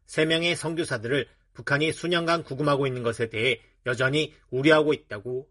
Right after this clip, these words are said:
밝혔습니다. 국무부 대변인은 북한이 탈북민 강제 북송과 자의적 구금과 고문 등 인권 유린 혐의를 일체 부인하며 이 같은 문제 제기는 북한에 대한 반공화국 선동이자 북한의 존엄을 훼손하려는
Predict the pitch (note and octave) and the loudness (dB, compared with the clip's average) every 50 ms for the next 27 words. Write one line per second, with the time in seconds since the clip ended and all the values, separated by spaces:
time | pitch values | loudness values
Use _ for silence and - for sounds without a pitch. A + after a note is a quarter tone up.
0 | _ _ - B2+ C3 - - C#3 - - - G2+ F2 - F#2+ E2+ - _ _ _ | _ _ -4 -4 -4 -2 -4 -6 -6 -8 -12 -14 -12 -12 -12 -12 -14 _ _ _
1 | _ _ _ _ _ _ _ - D3 D3 D3 C#3+ D3+ D#3+ C3+ C#3 C3 C#3 C3+ C3+ | _ _ _ _ _ _ _ -2 0 2 4 4 4 4 4 4 2 2 2 0
2 | C#3+ D#3+ D3+ B2+ - _ _ _ _ - A#2+ - D3 D3+ D#3+ E3+ D#3 - - _ | 0 -2 -2 -2 -6 _ _ _ _ -10 -2 2 2 2 2 0 -2 -4 -8 _
3 | _ _ - E3+ F#3 E3 F3 F3+ F3+ F#3 F3+ - - C#3+ D3 D#3 D3+ E3 D3 B2+ | _ _ 0 0 0 2 0 0 0 -2 -2 -2 -2 -2 0 2 2 0 0 0
4 | - - - B2 A#2 A2 B2 A#2+ - - _ _ _ _ - C#3 C#3 D3 C#3+ F3 | -4 -8 -8 -6 -4 -2 -2 -4 -4 -6 _ _ _ _ 0 2 2 4 4 2
5 | E3 D#3 - - C#3 B2 D3 C#3+ C#3 D#3 D#3 D#3 D3+ - C3+ C#3 C#3 C3 B2+ C3 | 0 0 -2 -6 -6 -4 -2 0 2 2 2 2 -2 -4 -6 -4 -4 -2 0 0
6 | D#3 C#3 A#2 - _ _ _ - C#3+ C#3+ - F3+ F3 E3 C#3+ D3+ D#3 F3 F3 C#3+ | 0 0 -2 -6 _ _ _ -8 -6 -2 0 0 0 2 0 0 0 0 -2 -2
7 | C3+ D3 D3+ D3 D3 D#3 D3+ C3 C#3 D#3 E3 - - E3 E3 - - C#3 C3+ B2+ | -2 -2 -2 0 0 0 0 0 -2 -2 -2 -2 -2 -4 -4 -2 -2 -4 -2 -2
8 | A#2+ G#2+ G#2+ B2 A#2+ G2+ - _ _ _ _ _ C3 B2 D3 D3 - E3 D#3+ D3+ | -2 -4 -4 -4 -6 -6 -8 _ _ _ _ _ 0 2 2 2 2 0 -2 0
9 | D3 C#3+ D3+ C3 C3+ A#2+ B2+ D3 D#3+ C#3 A2+ - _ _ _ _ - C3 - E3 | 0 0 0 2 0 0 -2 -2 -4 -4 -6 -10 _ _ _ _ -8 -2 0 2
10 | E3+ E3+ D3+ D#3 E3+ F3 E3 C#3 - - C#3 D#3 E3 D3+ - C#3 C#3+ D3 C#3+ C3+ | 2 2 2 2 2 0 0 -4 -2 0 0 0 0 -2 -4 -2 0 0 0 -2
11 | D3 - - - D3 D3 C3+ C#3 B2 A#2 A2+ C#3 C3 A2+ - _ _ _ _ - | -4 -8 -6 -6 -6 -4 -4 -4 -6 -4 -4 -4 -4 -6 -8 _ _ _ _ -16
12 | B2+ - - D3+ D#3+ F3 D3+ - D3 D3 D3+ D3+ D#3 D#3 C#3+ D#3 - D#3+ D#3 D3 | -4 0 2 2 2 2 0 0 -2 -2 0 0 -2 -2 -2 -2 -4 -4 -2 -2
13 | C#3 B2 A2+ A#2 A#2+ D3 D3 B2 | -2 -2 -2 -2 -2 -2 -4 -6